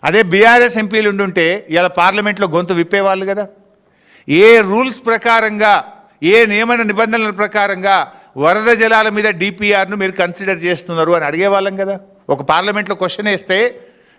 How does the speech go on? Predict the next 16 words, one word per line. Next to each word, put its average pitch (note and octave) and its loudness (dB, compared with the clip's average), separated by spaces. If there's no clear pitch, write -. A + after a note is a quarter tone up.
వాళ్ళ D#3+ -2
ఆన్సర్ G3 -2
ఉంటుందా? G#3 -4
There G#3 0
is F3 -8
no B3+ 4
rule B3 0
in G#3+ -2
India. G#3+ -2
వరద G#3 2
జలాల A3 2
మీద A3 -2
అప్రైజల్ A3 -2
జరగడానికి G3+ 0
వీలు G3 -2
లేదు. F3+ -2